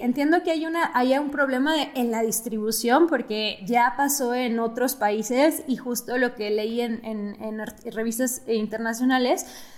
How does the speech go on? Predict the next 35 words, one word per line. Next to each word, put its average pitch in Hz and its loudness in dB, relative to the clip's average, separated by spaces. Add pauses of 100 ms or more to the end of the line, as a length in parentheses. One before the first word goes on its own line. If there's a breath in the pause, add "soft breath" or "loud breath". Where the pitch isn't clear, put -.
decían 311 6
eso, 247 2
que 262 0
más 320 4
que 403 4
el 359 6
problema, 302 2 (240)
eh, 240 0
de 226 -4
lo, 220 -6
de 226 -6
la 220 -2
falta 254 2
de 320 6
oxígeno 302 -2 (200)
es 254 2
la 262 0
distribución, 226 -4
porque 220 -8
el 226 -2
oxígeno 254 0
está 247 -4
en 233 -4
el 226 -2
veintiún 254 4
por 262 2
ciento 254 0
del 220 4
aire 294 2
que 311 -2
respiramos 277 -2
y - -16
solamente 233 -4
es 233 -6
como 226 -6